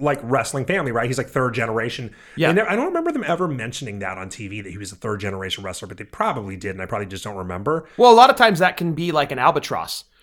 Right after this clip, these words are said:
Speaker 1: Yeah.
Speaker 2: Right? Like, you don't want that attached to your hip.
Speaker 1: You wanna be Bray Wyatt. You don't wanna be
Speaker 2: Yes.
Speaker 1: Mike Rotunda's kid.
Speaker 2: Yeah, exactly. Exactly.
Speaker 1: Yeah.
Speaker 2: It works for Cody Rhodes, doesn't necessarily work out for, like, Eric Watts.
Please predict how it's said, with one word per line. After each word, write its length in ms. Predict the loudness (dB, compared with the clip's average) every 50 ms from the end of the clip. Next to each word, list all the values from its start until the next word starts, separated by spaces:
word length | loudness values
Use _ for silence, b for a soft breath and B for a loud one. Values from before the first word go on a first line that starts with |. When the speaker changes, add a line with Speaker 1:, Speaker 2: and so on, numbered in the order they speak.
| -18 -6
Speaker 1:
Yeah. 180 | -2 0 6 8
Speaker 2:
Right? 160 | 8 8 8
Like, 200 | 6 4 4 4
you 80 | 6 8
don't 180 | 8 8 6
want 440 | 4 2 4 4 4 4 4 2 0
that 200 | 2 2 2 0
attached 420 | -2 -4 -2 -2 -2 -2 -4 -6 -6
to 80 | -6
your 140 | -6 -6 -6
hip. 240 | -4 -6 -6 -6 -4
Speaker 1:
You 160 | -2 0 0 2
wanna 320 | 2 2 2 2 0 -2
be 180 | -2 -4 -4 -4
Bray 280 | -2 -2 0 0 0
Wyatt. 440 | 2 2 2 2 2 2 0 -2 -4
You 60 | -6
don't 120 | -8 -6 -6
wanna 140 | -6 -6 0
be 60 | 4
Speaker 2:
Yes. 180 | 4 6 6 4
Speaker 1:
Mike 120 | 2 0
Rotunda's 460 | -2 -4 -4 -4 -4 -4 -4 -6 -6 -6
kid. 340 | -6 -4 -4 -4 -4 -6 0
Speaker 2:
Yeah, 180 | 4 6 6 6
exactly. 640 | 6 4 0 0 4 6 8 8 8 6 2 -4 -6 -6
Exactly. 480 | -6 -6 -2 2 4 4 4 4 0 -2
Speaker 1:
Yeah. 40 | 0 2
Speaker 2:
It 40 |
works 220 | 4 4 4 2 2
for 120 | 0 -2 0
Cody 300 | 2 4 4 4 4 4
Rhodes, 360 | 4 6 6 6 4 2 2
doesn't 320 | 2 2 2 2 0 -2
necessarily 680 | -2 -2 -4 -4 -6 -4 -2 0 0 2 2 0 0
work 260 | 0 0 0 -2 0 2
out 240 | 2 2 2 0 -2
for, 160 | -2 -2 0
like, 260 | 2 0 0 0 -2 -4
Eric 240 | -4 -4 -4 0
Watts. 380 | 4 6 6 6 4 0 -8 -16